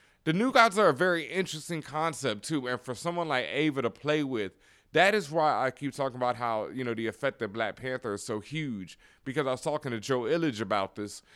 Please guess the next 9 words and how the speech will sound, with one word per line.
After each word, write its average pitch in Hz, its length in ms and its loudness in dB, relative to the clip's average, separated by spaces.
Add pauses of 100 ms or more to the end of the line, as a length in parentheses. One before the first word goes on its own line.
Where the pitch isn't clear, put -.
(140)
and 135 300 0
he 170 220 -6
was 143 240 -2
mentioning 147 580 -4
how, 127 480 -4 (680)
you 170 60 0
know, 165 100 6
it's 151 140 2
like 139 200 0